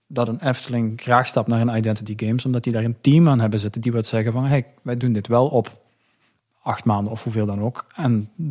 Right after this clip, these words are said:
tegen dan is het klaar. Klaar. En dan ligt er ook gewoon een product." Maar ga je het vaker dan één keer uit de kast nemen als je het hebt gekocht? Dat weet ik niet.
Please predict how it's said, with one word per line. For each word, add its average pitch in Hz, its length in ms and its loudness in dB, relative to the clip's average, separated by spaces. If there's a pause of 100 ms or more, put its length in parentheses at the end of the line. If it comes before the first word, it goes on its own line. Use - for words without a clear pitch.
tegen 127 200 0
dan 120 140 4
is 107 80 -2
het - 120 -12
klaar. 135 320 -2 (180)
Klaar. 151 300 0
En 135 80 -4
dan 113 120 2
ligt 127 220 0
er 127 60 2
ook 113 140 -2
gewoon 113 220 -2
een 110 60 -2
product." 135 380 -2 (960)
Maar 117 180 0
ga 117 120 4
je 117 80 4
het 110 140 -2
vaker 143 340 4
dan 123 120 2
één 135 140 4
keer 123 180 0
uit 107 100 0
de 113 60 -4
kast 143 300 2
nemen 190 280 2
als 170 100 0
je 151 60 -2
het 170 100 -10
hebt 170 140 -6
gekocht? - 420 -10 (500)
Dat 143 220 -8
weet 131 180 4
ik 120 100 2
niet. 113 320 -2